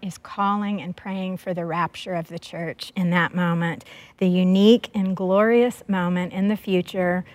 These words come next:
when Christ will descend and he will call all of his followers to be with him forever.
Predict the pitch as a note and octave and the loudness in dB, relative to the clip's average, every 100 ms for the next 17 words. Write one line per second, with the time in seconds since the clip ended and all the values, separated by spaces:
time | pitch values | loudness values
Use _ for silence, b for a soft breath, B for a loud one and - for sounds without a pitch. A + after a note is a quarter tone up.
0 | B - F3+ - F#3+ G3 A3+ - A#3+ G#3+ | B -6 -6 -2 2 2 0 -4 -2 -2
1 | A3 - G3 F#3 F#3 F3 F#3+ G3+ G3 F3+ | -6 -4 -2 2 2 0 -2 -2 0 -2
2 | - - G3 F#3 - F#3+ G3+ G#3+ G#3+ A#3 | -2 0 4 4 4 4 6 4 2 0
3 | G#3 - _ _ G3 F#3+ F#3+ F3+ F3+ E3+ | -4 -8 _ _ 6 6 6 4 2 0
4 | - F3+ F3+ F3+ F3+ F3+ F3+ E3+ - F3 | -6 -6 0 2 2 -2 -2 -2 -4 -2
5 | E3 E3 E3+ D#3+ E3 | 0 0 -6 -8 -12